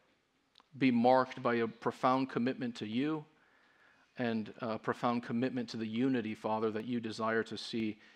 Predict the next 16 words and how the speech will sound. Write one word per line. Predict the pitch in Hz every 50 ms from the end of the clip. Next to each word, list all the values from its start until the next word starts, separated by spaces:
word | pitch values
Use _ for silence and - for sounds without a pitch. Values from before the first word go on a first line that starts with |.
| - _ -
in | 143 127 117
our | 110 107
midst. | 104 101 101 95 - - - - - - - -
Let | 135 143 156
us | 156 147 -
people, | - - 151 143 - 131 123 113 117 - -
let | 139 147
us | 156 -
be | - 135 120
people | 120 - 135 127 131 123 110 -
who | - 113
value | 107 107 117 120 123 123 127 131 127 117 104 92 85 82 - - _ _ _ _ _ - - - - -
relationship | 123 127 120 123 127 131 127 - - 123 113 - - 113 110 -
over | - 127 131 127 120 120 120 120
our | - 113 110 107
petty, | - - - - 120 120 117 110 104 -